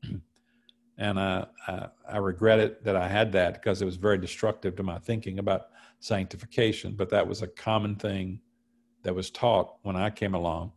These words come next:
Let go and let God. You don't do anything. God just does it all. No, Paul says, if you by the Spirit put, we have to put, if you by the Spirit put to death the misdeeds of the body.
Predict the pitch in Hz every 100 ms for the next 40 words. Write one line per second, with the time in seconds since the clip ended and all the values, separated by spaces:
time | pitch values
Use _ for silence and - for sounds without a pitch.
0 | _ 98 107 110 110 98 95 90 95 87
1 | 104 135 113 101 104 95 98 92 92 -
2 | _ _ _ - 101 95 95 85 95 98
3 | 95 92 80 - _ _ - 107 92 -
4 | 143 196 127 107 101 - - - _ 139
5 | 139 131 123 185 262 107 78 - _ _
6 | _ - _ _ _ _ _ _ _ _
7 | 107 110 101 95 - - 98 78 - _
8 | _ _ _ _ _ _ _ _ _ _
9 | _ _ _ 113 - 117 180 180 - 101
10 | - - - _ 123 120 175 233 165 113
11 | 104 - 127 101 - - - 143 - 95
12 | 107 95 - - _ _ _ _ _ _
13 | _ _ _ _ _ _ 113 113 113 -
14 | - 101 92 92 87 85 76 -